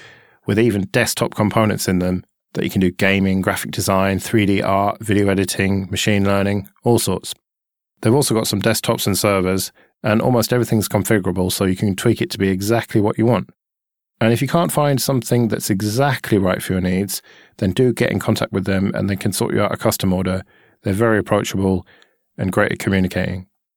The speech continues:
They ship to the U K, Republic of Ireland, France, Germany, Italy, and Spain. And if you do buy one of the machines, then at checkout,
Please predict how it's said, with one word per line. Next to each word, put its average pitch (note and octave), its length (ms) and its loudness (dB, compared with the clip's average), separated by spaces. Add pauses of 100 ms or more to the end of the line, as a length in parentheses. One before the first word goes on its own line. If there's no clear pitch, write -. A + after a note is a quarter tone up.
(280)
They G#2+ 80 0
ship - 320 -2
to A2+ 240 2
the A2 160 0
U D3+ 160 2
K, C#3 360 2
Republic - 420 -2
of A#2 100 4
Ireland, G#2+ 560 2
France, A#2 480 0
Germany, G2+ 540 2
Italy, F#2+ 380 -2
and F#2+ 120 -6
Spain. G2+ 420 0 (680)
And G#2 80 0
if - 100 -2
you A2+ 60 0
do C#3+ 180 4
buy G#2 160 2
one F#2+ 160 0
of F#2 80 0
the F2+ 60 0
machines, F#2+ 460 -2
then G2 340 0 (140)
at A#2+ 140 -2
checkout, G#2 460 0